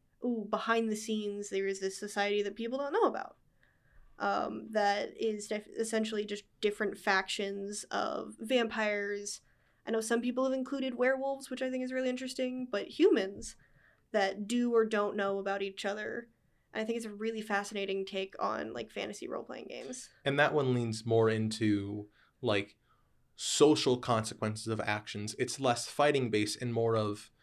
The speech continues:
Speaker 1: Yes, it's a highly social game. It is more about that than, like, uh, like, fighting or all out, just, like, combat. I don't care about this. It is mostly about, like,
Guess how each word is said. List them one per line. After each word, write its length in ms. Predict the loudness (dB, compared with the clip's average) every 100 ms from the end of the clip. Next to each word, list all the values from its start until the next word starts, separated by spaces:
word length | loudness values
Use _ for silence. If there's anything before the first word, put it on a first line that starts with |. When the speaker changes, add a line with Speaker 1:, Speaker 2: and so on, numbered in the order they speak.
| -20 -20 _ -6
Speaker 1:
Yes, 480 | 0 2 2 0 -4
it's 140 | -4
a 60 | -4
highly 460 | 2 2 2 0
social 540 | -4 0 0 2 0 2
game. 440 | 0 0 -2 -2
It 120 | 0
is 120 | -2 0
more 300 | 0 2 2
about 320 | 4 2 2
that 300 | 2 2 0
than, 100 | -4
like, 240 | -2 -6 _ _ _ _ -20 _ _ 0
uh, 300 | 2 2 -2
like, 180 | -6 -8
fighting 640 | -12 6 6 8 6 4 2
or 140 | 2
all 180 | 4 4
out, 240 | 2 2
just, 160 | -4 -4
like, 200 | -6 0
combat. 420 | 4 4 4 2 2
I 100 | 2
don't 160 | 0
care 180 | 2 2
about 240 | 2 -2
this. 260 | -8 -12 -6
It 100 | -2
is 140 | -2 2
mostly 400 | 2 2 0 2
about, 440 | 4 4 2 -2
like, 280 | -4 -4